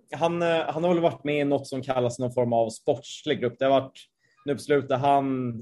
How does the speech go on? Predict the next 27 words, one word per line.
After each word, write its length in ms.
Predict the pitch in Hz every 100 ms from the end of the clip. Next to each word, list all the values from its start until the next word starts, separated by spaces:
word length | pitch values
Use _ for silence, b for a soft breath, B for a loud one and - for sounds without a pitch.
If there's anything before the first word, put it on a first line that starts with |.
| -
Johan 300 | 135 135 131
Köckeritz, 600 | 139 - - 120 117 -
Susanne 420 | 127 131 127 127
Eriksson 480 | 120 117 - 127 117
som 140 | 117
är 40 | 120
ordförande 680 | 113 107 - 135 131 113
då. 360 | 95 98 101 113 139 -
Köckeritz 520 | 139 139 131 117 -
var 100 | 123
ju 280 | 120 113 110 - _ _ _ _
tränare 400 | 143 127 127 123
tillsammans 440 | 117 113 117 117
med 100 | 120
mig 240 | 135 143 131
och 120 | 127
även 220 | 120 117
tränare 320 | - 113 107
i 40 | 113
as. 340 | 117 101 -
Och 80 | 127
så 140 | 135
har 140 | 123 120
det 60 |
varit 240 | 113 110 -
jag 300 | 127 117 107
i 240 | 104 101